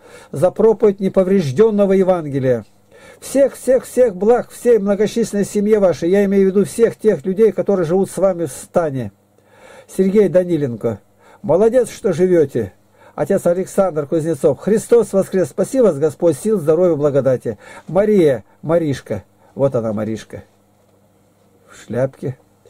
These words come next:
Спасибо, я всё читаю, смотрю. С помощью вас духовно развиваюсь.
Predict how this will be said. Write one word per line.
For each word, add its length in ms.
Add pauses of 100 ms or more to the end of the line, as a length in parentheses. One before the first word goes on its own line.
(220)
Спасибо, 560
я 160
всё 320
читаю, 540
смотрю. 400
С 60
помощью 520
вас 160
духовно 560
развиваюсь. 960